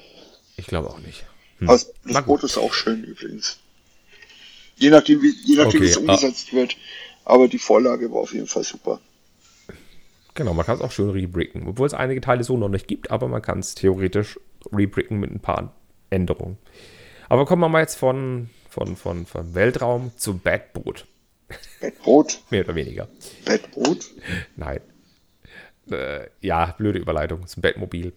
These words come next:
Speaker 1: Es kommen zwei neue D-C-Sets auf den Markt. Beide haben einen Batman-Bezug. Das erste Set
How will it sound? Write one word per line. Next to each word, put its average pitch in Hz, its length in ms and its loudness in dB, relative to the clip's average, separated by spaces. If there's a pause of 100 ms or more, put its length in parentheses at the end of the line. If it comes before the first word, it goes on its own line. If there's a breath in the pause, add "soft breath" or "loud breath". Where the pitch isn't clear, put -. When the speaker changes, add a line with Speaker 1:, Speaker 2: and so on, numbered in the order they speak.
(120)
Speaker 1:
Es - 60 -20
kommen 107 200 -6
zwei 101 240 -2
neue 107 300 -2
D-C-Sets 143 640 -6
auf 151 140 -6
den 151 80 -10
Markt. 147 300 -4
Beide 95 280 -2
haben 92 220 -8
einen 80 240 -10
Batman-Bezug. 143 760 -6
Das 113 160 -16
erste 117 280 -8
Set 117 320 -8